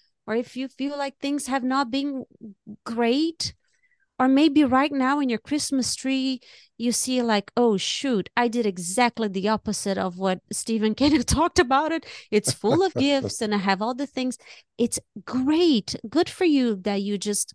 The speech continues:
Speaker 2: Mm-hmm.
Speaker 1: did all that. Yet, when you're giving those gifts, if your intention is to connect and maybe slow down on the rhythm, not just boom, boom, boom, boom, boom, boom, boom, but really be with the giver and the receiver,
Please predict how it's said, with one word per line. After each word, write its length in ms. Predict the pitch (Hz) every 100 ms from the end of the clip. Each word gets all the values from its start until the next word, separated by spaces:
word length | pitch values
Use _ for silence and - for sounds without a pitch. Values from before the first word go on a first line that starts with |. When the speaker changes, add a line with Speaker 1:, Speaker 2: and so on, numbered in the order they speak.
| _
Speaker 2:
Mm-hmm. 140 | 214 104
Speaker 1:
did 160 | 220
all 140 | 190 175
that. 300 | 175 165 - - - _
Yet, 640 | 196 185 220 190 - - - _ _ _
when 580 | 208 196 190 226 339 403
you're 180 | 269 208
giving 520 | 175 190 175 165 165
those 260 | 175 170 -
gifts, 440 | 170 160 180 -
if 200 | - 202 214
your 80 |
intention 580 | 190 190 202 233 254 254
is 180 | 196 -
to 200 | - 233
connect 680 | - 214 180 170 - - - _ _ -
and 140 | 196
maybe 260 | 202 185 185
slow 480 | - 185 175 196 233
down 380 | 185 190 220
on 140 | 208 180
the 100 | 165
rhythm, 400 | 202 220 175 180
not 160 | 202
just 240 | 190 180 - - _
boom, 180 | 233 294
boom, 100 | 285
boom, 160 | 294 254
boom, 120 | 269
boom, 140 | 277
boom, 160 | 262 240
boom, 200 | 269 262
but 180 | - - -
really 920 | 226 262 262 269 247 208 180 165 175 -
be 460 | 208 233 226 208
with 480 | 196 196 202 196 165
the 100 | 170
giver 800 | 156 196 202 170 180 170 160 165 _ _ _ _
and 240 | 214 214 202
the 120 | 185
receiver, 1000 | 180 170 - 202 220 185 165 156 160